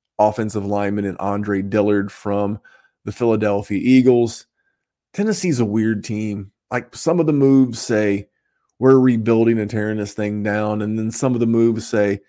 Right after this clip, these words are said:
"Ah, we're gonna try to compete in twenty twenty-three." I, I, I still put Tennessee and their off-, and their, excuse me, offensive coordinator,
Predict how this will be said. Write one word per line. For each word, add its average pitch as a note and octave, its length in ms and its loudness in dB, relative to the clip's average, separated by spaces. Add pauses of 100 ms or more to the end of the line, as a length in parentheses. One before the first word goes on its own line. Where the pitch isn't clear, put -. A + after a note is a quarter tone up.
(380)
"Ah, C#3+ 140 -4
we're E3+ 160 4
gonna D3 160 2
try A#2+ 280 -2
to A#2 80 2
compete A2+ 600 -4
in A2 180 -6
twenty A2 320 -6
twenty-three." G#2 840 -4 (540)
I, - 180 -2
I, C#3+ 160 -2 (180)
I - 40 4
still F#3+ 320 2
put F3 320 0
Tennessee C3 760 2
and G#2+ 260 -4
their G2+ 320 -4
off-, A2+ 320 0
and A2+ 160 -2
their, G#2 180 2
excuse A2+ 240 -6
me, A2 140 0
offensive G#2 340 -4
coordinator, A2 400 -2